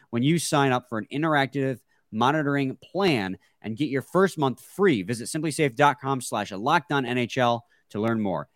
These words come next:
There's no safe like Simply Safe. Segment three, Locked On, uh, Red Wings. We are joined by Trey Matthews of Locked On Devils. We're breaking down the Red Wings six two loss, or if you're Trey, the Devils six two win, uh, from last night.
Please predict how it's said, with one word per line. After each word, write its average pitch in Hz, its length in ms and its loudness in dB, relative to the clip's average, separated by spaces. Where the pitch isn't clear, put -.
There's 120 200 -6
no 175 240 -2
safe 127 440 -2
like 107 240 -4
Simply 92 360 -10
Safe. 80 320 -8
Segment 175 420 2
three, 165 180 2
Locked 147 320 2
On, 143 300 -2
uh, 117 220 0
Red 135 120 2
Wings. 135 200 -2
We 135 100 0
are 110 60 -2
joined 135 280 0
by 120 140 2
Trey 139 180 0
Matthews 127 300 0
of 107 100 -4
Locked 120 280 0
On 117 160 -2
Devils. 113 280 -2
We're 110 80 -8
breaking 120 380 -4
down 117 320 -2
the 101 220 -8
Red 107 180 0
Wings 110 320 -6
six - 400 -2
two 139 200 -2
loss, 123 360 4
or 117 80 -2
if 113 100 -8
you're 110 60 -8
Trey, 165 340 2
the 131 80 -2
Devils 165 460 6
six - 300 -2
two 165 180 0
win, 156 360 4
uh, 123 260 0
from 127 320 0
last 127 400 2
night. 135 300 2